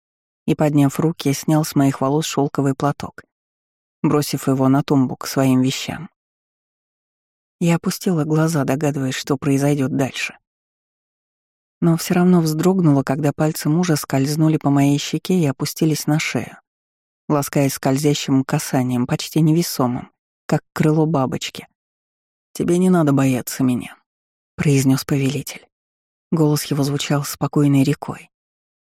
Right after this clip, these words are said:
Он наклонился, подхватил подол моего платья и потянул вверх, намереваясь снять его с меня.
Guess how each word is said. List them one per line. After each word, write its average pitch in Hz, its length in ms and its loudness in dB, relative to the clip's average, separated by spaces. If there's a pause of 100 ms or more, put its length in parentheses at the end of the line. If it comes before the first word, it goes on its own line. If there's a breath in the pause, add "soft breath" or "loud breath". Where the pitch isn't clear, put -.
(120)
Он 160 200 6
наклонился, 139 640 0
подхватил - 480 -4
подол 147 320 2
моего 135 300 4
платья 147 360 -2
и 127 40 -2
потянул 143 440 0
вверх, - 460 -6 (920)
намереваясь 170 600 4
снять 160 420 0
его 135 180 0
с - 160 -8
меня. 139 360 0